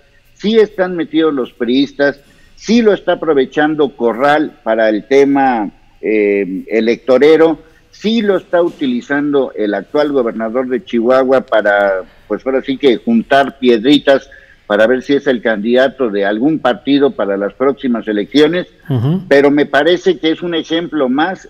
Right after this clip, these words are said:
Speaker 1: de la sumisión que el gobierno de López Obrador le ha dado a Donald Trump. En el caso específico de Morena, me parece que, pues, es un, es una, es una manada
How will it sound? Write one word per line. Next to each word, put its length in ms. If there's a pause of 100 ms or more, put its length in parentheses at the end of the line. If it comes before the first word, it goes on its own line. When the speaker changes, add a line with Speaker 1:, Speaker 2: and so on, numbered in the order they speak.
Speaker 1:
de 180
la 240
sumisión 1000 (400)
que 100
el 100
gobierno 460
de 80
López 360
Obrador 640
le 180
ha 80
dado 500 (100)
a 140
Donald 380
Trump. 200 (560)
En 160
el 160
caso 600
específico 1120 (380)
de 380
Morena, 680
me 160
parece 420
que, 520
pues, 180
es 160
un, 480 (400)
es 160
una, 640
es 160
una 220
manada 720